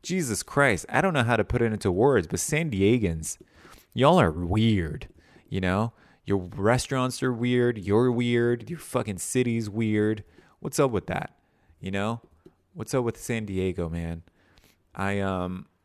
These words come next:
I've been to weirder cities, and, uh, not gonna name names, Albuquerque. And, um,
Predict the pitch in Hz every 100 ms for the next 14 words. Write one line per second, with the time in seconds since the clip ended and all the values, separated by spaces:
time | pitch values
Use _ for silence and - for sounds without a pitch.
0 | _ _ 107 95 98 120 120 104 104 107
1 | 104 98 92 101 95 85 87 - _ _
2 | _ _ _ 90 87 87 87 87 85 85
3 | 85 - 98 92 92 92 90 90 87 87
4 | 82 80 78 - - _ _ - 73 65
5 | - - - - - _ - - _ _
6 | 104 87 87 87 90 87 82 82